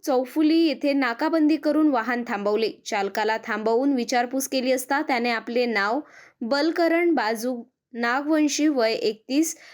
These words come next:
राहणार चुडाबोह, तालुका मोहखेड, जिल्हा छिंदवाडा, मध्य प्रदेश असे सांगितले.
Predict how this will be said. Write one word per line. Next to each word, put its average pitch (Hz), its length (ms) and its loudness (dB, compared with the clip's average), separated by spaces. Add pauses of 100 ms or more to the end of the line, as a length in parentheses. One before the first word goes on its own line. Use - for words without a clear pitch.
(160)
राहणार 302 580 0
चुडाबोह, 269 840 0 (100)
तालुका 240 500 -2
मोहखेड, 254 800 -2
जिल्हा 233 400 -2 (100)
छिंदवाडा, 226 580 -2 (380)
मध्य 262 300 -2
प्रदेश 247 480 -2
असे 247 260 -2
सांगितले. 208 500 -4